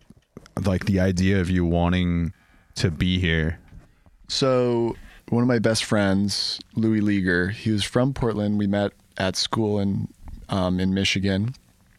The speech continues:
Speaker 2: and I would visit in the summers, which if you visit Portland in the summer
Speaker 1: It's a magical place.
Speaker 2: Yeah, it's incredible.
Speaker 1: <laughs>
Speaker 2: Everyone's, like, out and it's beautiful, and, uh, the, there's trees and nature, and,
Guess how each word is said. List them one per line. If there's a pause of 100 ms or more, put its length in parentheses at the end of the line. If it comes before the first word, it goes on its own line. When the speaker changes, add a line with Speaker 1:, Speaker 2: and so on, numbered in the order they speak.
(320)
Speaker 2:
and
I
would
visit
in
the
summers, (760)
which (140)
if
you
visit
Portland
in
the
summer
Speaker 1:
It's
a
magical
place.
Speaker 2:
Yeah,
it's
incredible.
Speaker 1:
<laughs>
Speaker 2:
Everyone's, (120)
like, (320)
out
and
it's
beautiful,
and, (420)
uh,
the,
there's
trees
and
nature,
and,